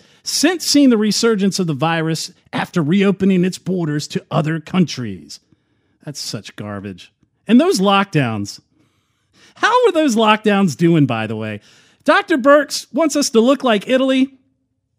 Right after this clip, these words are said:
The states that do want to be like Mussolini and be fascist Italy, uh, styled lockdown,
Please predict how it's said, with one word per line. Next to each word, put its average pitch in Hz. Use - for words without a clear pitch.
The 196
states 370
that 190
do 359
want 247
to 196
be 160
like 131
Mussolini 170
and 147
be 160
fascist 202
Italy, 175
uh, 135
styled 180
lockdown, 151